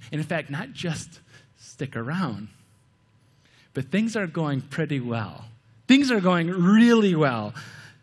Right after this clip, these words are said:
And so the king is deciding, right, to, to, to promote him up and up and up. Verse four, "At this, the administrators and the satraps," he's developing enemies now, "tried to find grounds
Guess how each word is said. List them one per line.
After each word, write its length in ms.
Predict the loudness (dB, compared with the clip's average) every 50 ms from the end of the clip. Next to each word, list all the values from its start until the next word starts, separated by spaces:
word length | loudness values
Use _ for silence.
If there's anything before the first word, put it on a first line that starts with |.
| _ _ _ _ _ _ _ _ _ _ -2
And 100 | -2 0
so 80 | 2
the 100 | 0 0
king 360 | 0 -2 0 0 2 4 4 2
is 100 | 2 2
deciding, 680 | 2 0 0 0 -4 -2 0 0 0 0 0 -2 -2 -2
right, 240 | 0 -2 -2 -2
to, 160 | 0 0 0 0
to, 340 | -2 -8 -8 -2 0 0
to 180 | 2 2 0 0
promote 520 | 0 0 -2 0 2 4 6 4 4 4
him 260 | 2 2 2 0 -2 0
up 220 | 0 0 0 2
and 100 | 0 0
up 120 | 0 0
and 80 | 0 -2
up. 80 | 0 2
Verse 220 | 0 0 0 0
four, 220 | -2 -2 -2 -2 -2 -4 -8 -4
"At 240 | -4 -4 -4 -2 2
this, 220 | 2 2 2 2
the 160 | 0 2 4
administrators 760 | 4 6 6 4 4 4 0 -2 -2 -4 -2 -2 -2 -4 -6 -4
and 200 | -4 -2 0 0
the 80 | -2
satraps," 600 | -2 -2 -4 -6 -6 -8 -8 -8 -8 -8 -12 -20 -20 _ _ _ _ _ _ _ _ _ _ _ _ _ _
he's 140 | _ -4 -2
developing 440 | 0 0 2 2 2 2 0 0 0
enemies 300 | 0 -2 -2 -4 -4 -4
now, 160 | -2 -2 -2
"tried 420 | -2 -2 -2 -2 0 0 0 -2 -4 -10 -14 -4 -2
to 120 | -2 0
find 380 | 0 0 -2 -2 -2 -2 -4 -4
grounds 600 | -2 0 0 0 0 0 -2 -2 -2 -4 -4